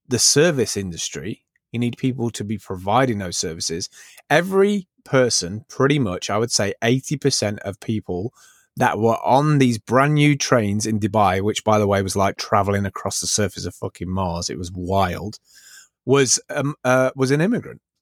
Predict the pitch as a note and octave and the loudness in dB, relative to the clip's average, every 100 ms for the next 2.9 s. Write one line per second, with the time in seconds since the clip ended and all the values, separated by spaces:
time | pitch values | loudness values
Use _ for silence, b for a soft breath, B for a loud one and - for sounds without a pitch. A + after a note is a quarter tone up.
0 | _ _ b b b C3+ - D3 B2+ C3+ | _ _ b b b -2 2 2 2 2
1 | G3+ F#3+ C3+ - D3 D#3 C#3 D#3 D#3 F3 | 4 2 0 -4 -10 -4 0 2 2 4
2 | F#3+ G3+ - F3 B2+ - D#3 A#2 - | 4 2 2 2 2 2 2 2 -4